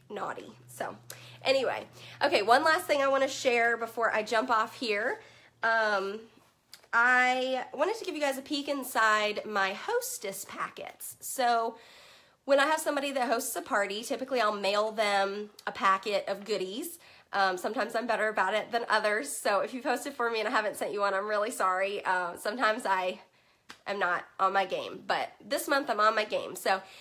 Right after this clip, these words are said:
anybody that hosts a party with me in March, um, or April or May, um, these coming months, basically what I wanna show you, just some of the things you'll get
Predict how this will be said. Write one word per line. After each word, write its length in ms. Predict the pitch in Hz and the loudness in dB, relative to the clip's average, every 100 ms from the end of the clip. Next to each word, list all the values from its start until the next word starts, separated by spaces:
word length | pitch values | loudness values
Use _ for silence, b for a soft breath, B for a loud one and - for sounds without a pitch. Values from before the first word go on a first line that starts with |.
| B | B
anybody 340 | - 302 311 294 | -6 2 4 4
that 120 | 269 | 4
hosts 300 | 285 269 269 | 2 0 -2
a 60 | |
party 360 | 262 262 233 240 | -2 2 2 0
with 240 | 233 220 | -6 -6
me 320 | 240 220 208 185 | -4 0 0 0
in 280 | 202 196 185 | 0 0 -2
March, 800 | 208 202 208 214 226 - - - - | -6 -4 -2 -2 -4 -8 -10 -10 -12
um, 340 | - 185 110 107 | -10 -8 -10 -6
or 120 | 190 | -4
April 500 | 180 175 170 175 180 _ _ | -4 -6 -6 -6 -8 _ _
or 80 | - | -12
May, 320 | 185 170 175 170 B B B B | -10 -10 -12 -18 B B B B
um, 360 | - 202 185 175 | 2 4 2 -2
these 180 | 196 233 | -8 -4
coming 300 | 294 269 240 | -2 0 0
months, 340 | 180 180 - - B B | -2 -2 -8 -18 B B
basically 420 | - 302 349 339 302 | -2 -2 -2 -4 0
what 140 | 262 | 2
I 40 | |
wanna 140 | 233 233 | 2 0
show 200 | 233 226 | 0 0
you, 180 | 226 220 | 0 -4
just 200 | 220 220 | -4 -2
some 120 | 233 | -2
of 80 | 233 | -2
the 60 | |
things 280 | 233 220 214 | -2 -2 -2
you'll 120 | 220 | -4
get 420 | 208 202 196 - | -2 -2 -2 -4